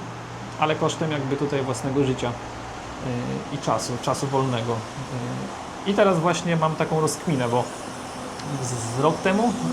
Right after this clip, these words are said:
z rok temu zdecydowaliśmy, a propos, już wracając do tych truskawek, bo już warsztat sobie omówiliśmy i jak to działa mniej więcej, teraz powiedzmy sobie o warsztacie, e, o truskawkach.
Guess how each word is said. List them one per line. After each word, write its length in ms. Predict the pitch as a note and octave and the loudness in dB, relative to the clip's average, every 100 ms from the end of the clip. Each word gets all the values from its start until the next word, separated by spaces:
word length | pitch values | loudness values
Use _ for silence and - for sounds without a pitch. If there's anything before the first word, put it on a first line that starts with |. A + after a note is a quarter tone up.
| - | 4
z 20 | |
rok 180 | D#3+ F#3 | 4 4
temu 300 | G#3 F#3+ F3+ | 4 6 6
zdecydowaliśmy, 800 | D#3+ F3+ F3+ E3 E3 E3+ - D#3+ | 6 4 4 4 4 4 4 4
a 40 | |
propos, 320 | D#3 E3 D#3+ D3 | 6 4 4 4
już 100 | C#3+ | 4
wracając 380 | D3+ - D3+ | 4 4 4
do 60 | C#3+ | 4
tych 140 | C#3+ | 2
truskawek, 460 | C#3 C#3+ - E3 F3 - C3+ | 0 0 4 4 4 0 0
bo 100 | C#3 | 2
już 80 | C3 | 6
warsztat 420 | D#3+ D#3 - C#3+ | 6 6 4 0
sobie 200 | D3 C#3+ | 2 4
omówiliśmy 600 | C#3 C3+ E3 F3 E3+ E3 | 4 4 2 2 4 4
i 120 | D#3 | 4
jak 120 | D3+ D3 - | 2 2 0
to 80 | D3 | 4
działa 240 | D#3+ D#3 | 6 4
mniej 140 | D#3 | 2
więcej, 380 | D3+ D#3 E3 D#3 - - - | 0 0 2 0 0 -8 -4
teraz 200 | D3+ C#3+ | 0 0
powiedzmy 400 | - C#3+ C#3+ D3 | 0 0 0 0
sobie 260 | C#3 C#3+ C#3+ | 0 4 4
o 40 | |
warsztacie, 520 | C3+ C3+ - D3 - D#3 D3 C#3+ | 4 2 0 -2 0 2 2 2
e, 60 | |
o 20 | |
truskawkach. 600 | C3 D3 - F3+ - F3 | 0 -6 -4 -4 -2 -4